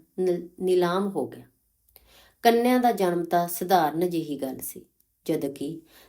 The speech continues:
ਨਿਰਮਲਾ ਦੀਆਂ ਨਜ਼ਰਾਂ 'ਚ ਉਹ ਉਹਦੇ ਜੀਵਨ ਦੀ ਸਭ ਤੋਂ ਮਹਾਨ ਘਟਨਾ ਸੀ। ਪਰ ਹੋਰ ਦੋ ਗੱਲਾਂ ਦਾ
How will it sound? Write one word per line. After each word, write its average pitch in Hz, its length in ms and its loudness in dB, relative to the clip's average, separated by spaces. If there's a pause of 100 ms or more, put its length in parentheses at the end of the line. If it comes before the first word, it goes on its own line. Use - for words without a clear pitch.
ਨਿਰਮਲਾ 233 400 6
ਦੀਆਂ 190 220 2
ਨਜ਼ਰਾਂ 147 440 -4
'ਚ 139 140 -12
ਉਹ 175 260 0
ਉਹਦੇ 170 280 0
ਜੀਵਨ 143 380 -6
ਦੀ 143 80 -8
ਸਭ 175 260 -4
ਤੋਂ 151 200 -6
ਮਹਾਨ 143 460 -8 (120)
ਘਟਨਾ 127 300 -10
ਸੀ। - 220 -18 (520)
ਪਰ 151 200 0
ਹੋਰ 170 420 0 (400)
ਦੋ 196 200 6
ਗੱਲਾਂ 147 340 0
ਦਾ 139 220 -6